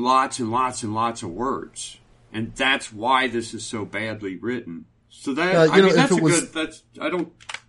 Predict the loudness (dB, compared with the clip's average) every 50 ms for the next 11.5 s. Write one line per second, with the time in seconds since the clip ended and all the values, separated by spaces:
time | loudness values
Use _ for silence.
0 | _ -20 -20 -20 -20 -8 -4 -4 -4 -2 -4 0 2 2 4 4 6 6 6 6
1 | 6 6 2 0 -2 0 2 2 2 4 2 2 4 4 4 4 4 2 4 4
2 | 4 4 4 2 2 -2 -4 -4 -6 -8 -12 _ _ -20 _ _ _ -8 0 4
3 | 6 8 8 8 8 6 4 2 2 4 4 2 0 -4 -8 -10 -12 -6 -4 -4
4 | -4 -2 2 2 2 2 2 -4 -14 -16 -8 -2 -2 -2 -2 -2 0 2 4 4
5 | 4 4 2 0 -4 -8 -10 -16 -20 -20 -20 -20 -20 -20 -18 -18 -18 -18 -18 _
6 | -20 _ _ -6 -6 -4 -6 -12 _ 2 4 4 4 4 2 -2 -2 -6 -10 -16
7 | _ -14 -14 -14 -14 -14 _ _ _ _ _ _ _ -20 -16 -4 0 0 2 6
8 | 6 6 6 6 2 2 2 2 4 4 4 2 0 -2 -6 -8 -8 -10 -2 2
9 | 4 4 6 6 6 6 4 4 0 -2 -4 -4 -4 -2 0 0 0 0 -2 -4
10 | -10 -6 -4 -4 -4 -2 -4 -6 -4 -2 -2 -2 -2 -4 -6 -4 -2 0 0 0
11 | 0 0 0 0 0 -2 -6 -6 -6